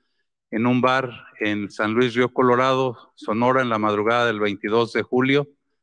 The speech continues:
eh, pasado, que cobró la vida de once personas, entre ellas siete hombres, cuatro mujeres, y dejó algunas personas lesionadas. Eh, los hechos ocurrieron de manera,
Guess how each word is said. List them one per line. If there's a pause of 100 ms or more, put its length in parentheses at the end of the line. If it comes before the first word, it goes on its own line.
(400)
eh,
pasado, (220)
que
cobró
la
vida
de
once
personas,
entre
ellas (460)
siete
hombres,
cuatro
mujeres,
y
dejó
algunas
personas
lesionadas. (880)
Eh,
los
hechos
ocurrieron
de
manera,